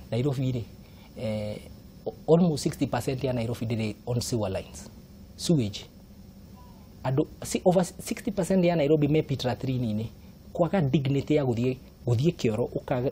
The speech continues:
ũkagithia andũ dignity. City, mwĩĩtaga city, na sixty percent me pit latrine-inĩ. Kũrĩ andũ matũraga, mahũra, manokaga Thando, makiuga, "Ithuĩ nĩ tũkũmũrehera technology, twake factory."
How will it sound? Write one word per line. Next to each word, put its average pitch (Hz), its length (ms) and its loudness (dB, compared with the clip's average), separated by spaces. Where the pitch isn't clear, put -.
ũkagithia 147 480 4
andũ 123 80 0
dignity. 117 440 0
City, - 440 2
mwĩĩtaga 170 460 8
city, - 380 -2
na 135 80 -2
sixty - 300 0
percent 135 400 0
me 160 80 8
pit - 200 0
latrine-inĩ. 113 580 0
Kũrĩ 170 160 6
andũ 175 100 4
matũraga, 135 440 2
mahũra, 127 500 2
manokaga 139 540 0
Thando, 131 280 0
makiuga, 120 340 -2
"Ithuĩ 143 220 2
nĩ - 20 -2
tũkũmũrehera 131 540 0
technology, 131 560 -2
twake 127 300 -2
factory." 113 460 -4